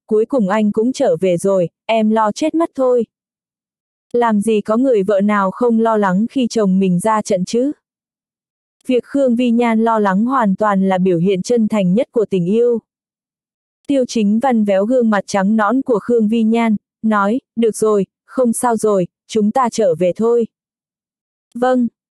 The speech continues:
Khương Vi Nhan gật đầu. Chiều ngày hôm đó, Tiêu Chính Văn và Khương Vi Nhan cùng trở về Giang Trung. Vừa tới Giang Trung,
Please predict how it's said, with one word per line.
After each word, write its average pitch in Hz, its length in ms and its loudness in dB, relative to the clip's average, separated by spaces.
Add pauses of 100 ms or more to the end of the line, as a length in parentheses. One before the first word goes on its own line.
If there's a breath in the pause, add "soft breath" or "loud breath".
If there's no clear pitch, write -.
(400)
Khương 262 220 2
Vi 247 140 0
Nhan 233 340 2
gật 208 140 0
đầu. 190 340 0 (680)
Chiều 240 240 0
ngày 214 240 2
hôm 226 220 0
đó, 196 320 0 (200)
Tiêu 262 180 0
Chính 220 260 0
Văn 240 280 0
và 202 180 0
Khương 240 280 0
Vi 233 140 0
Nhan 220 300 0
cùng 202 260 0
trở 190 260 0
về 180 220 0
Giang 226 240 0
Trung. 240 300 0 (1120)
Vừa 240 160 2
tới 208 260 0
Giang 247 280 0
Trung, 247 280 0